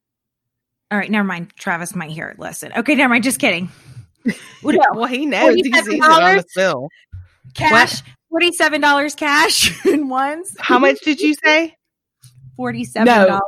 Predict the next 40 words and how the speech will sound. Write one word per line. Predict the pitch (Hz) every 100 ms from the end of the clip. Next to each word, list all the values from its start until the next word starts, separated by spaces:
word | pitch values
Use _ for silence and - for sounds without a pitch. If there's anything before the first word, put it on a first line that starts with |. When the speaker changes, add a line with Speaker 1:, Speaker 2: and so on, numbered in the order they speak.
| 202
Speaker 2:
No, | 190 180 165
no, |
not | 185 202 202
forty-seven | - 208 202 190 185 175
dollars | 165 160 156
cash. | - 165 143 233
Speaker 1:
Listen, | 330 180
Speaker 2:
No. | 160 139 190
Speaker 1:
let | 311
me | 359 -
tell | 339
you | 330 311
what, | 311 302 269
you | 311
wouldn't | 311 285
get | 285 294
any, | 294 262 247 -
you | 262
would | 294 262
get | 254 208
no | 240 262
problem | 262 294 285 269
with | 269
your | 269
extensions | 247 - 254 247 233 220
from | 220
here | 240 233 233
on | 233
out, | 226 214
honey. | 214 208
I'm | 185 208 208
just | 240 -
saying. | 269 254 220 208
Speaker 2:
<laughs> | 202 _ _ 659 719 762 762 762 762 _ - 403 349 320 294 269 - - -
Speaker 1:
Take | - 240 240
it |
to | 247
the | 330
Speaker 2:
Uh, |
Speaker 1:
bank. | 302 254 233